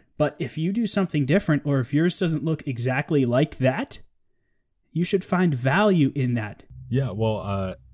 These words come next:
Speaker 2: I, I, I wanna bring up an, another thing, which is, uh, actually here, I, I also did some research. Didn't expect that, did ya?
Speaker 1: <laughs>
Speaker 2: Uh,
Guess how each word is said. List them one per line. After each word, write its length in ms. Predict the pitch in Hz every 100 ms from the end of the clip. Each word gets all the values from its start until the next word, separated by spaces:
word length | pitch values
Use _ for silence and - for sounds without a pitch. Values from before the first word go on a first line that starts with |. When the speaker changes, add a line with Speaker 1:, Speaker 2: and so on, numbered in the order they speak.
| -
Speaker 2:
I, 80 | 107
I, 400 | 107 107 110 117
I 60 | 117
wanna 200 | 113 131
bring 220 | 127 123
up 160 | 113 110
an, 100 | 98
another 500 | 92 101 98 139 110
thing, 520 | - 98 90 90 92
which 260 | 98 95 113
is, 460 | 95 87 85 - -
uh, 260 | 101 92 90
actually 360 | 110 - 110
here, 260 | 92 117 92
I, 240 | 95 104 -
I 140 | 107
also 460 | 104 107 - 90 80
did 220 | 85 90
some 220 | - 87
research. 600 | 82 80 - 82 82 - _ -
Didn't 180 | 104
expect 440 | 90 - 104 87 -
that, 200 | 104 90
did 180 | 101 87
ya? 140 | 78 _ - 175
Speaker 1:
<laughs> 340 | - 185 - -
Speaker 2:
Uh, 300 | 90 90